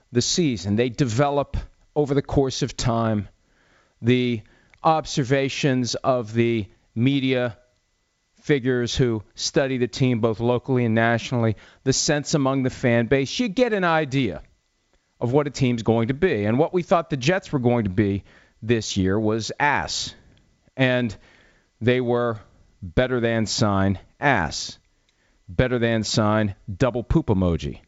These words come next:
Five and ten, could have won a few more. A lot of speculation recently about Todd Bowles. I thought he was safe. Hadn't heard it. Didn't know what the new owner, Christopher Johnson, was going to do about it. The new day-to-day owner,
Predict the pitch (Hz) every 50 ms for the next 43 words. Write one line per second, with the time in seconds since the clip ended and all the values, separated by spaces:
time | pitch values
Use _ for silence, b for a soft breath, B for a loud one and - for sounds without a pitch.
0 | _ _ _ _ _ _ _ _ _ _ _ _ _ _ _ _ _ _ _ _
1 | _ _ _ _ _ _ _ _ _ _ _ _ - 165 160 175 170 185 170 -
2 | - 160 147 151 160 - - 208 196 202 165 156 151 139 - - 131 120 110 104
3 | 98 95 98 120 131 - _ _ _ _ _ _ _ _ _ _ _ - 151 170
4 | 180 165 - - 175 160 - 151 135 131 131 - - 120 117 113 - - 117 107
5 | 113 95 101 101 95 - _ _ _ _ - 131 110 104 92 - 107 104 107 107
6 | 113 - - 151 175 180 - 180 156 147 139 147 139 123 123 117 - - - 131
7 | 131 123 139 180 180 139 127 123 101 127 151 165 185 208 233 226 _ _ _ _
8 | _ _ _ _ _ _ _ - - 170 170 175 165 160 156 143 151 170 170 -
9 | - 147 143 151 151 143 139 139 147 156 170 175 180 - _ _ _ _ - -
10 | 180 - - 180 143 156 139 123 139 131 131 143 139 - 190 170 147 143 127 120
11 | 139 147 147 139 127 127 113 139 135 127 120 101 - 117 113 123 139 165 180 -
12 | _ _ _ _ _ _ _ _ _ _ - 123 127 143 147 139 110 101 - 143
13 | 143 143 143 131 113 101 123 120 127 139 135 127 127 135 139 147 160 151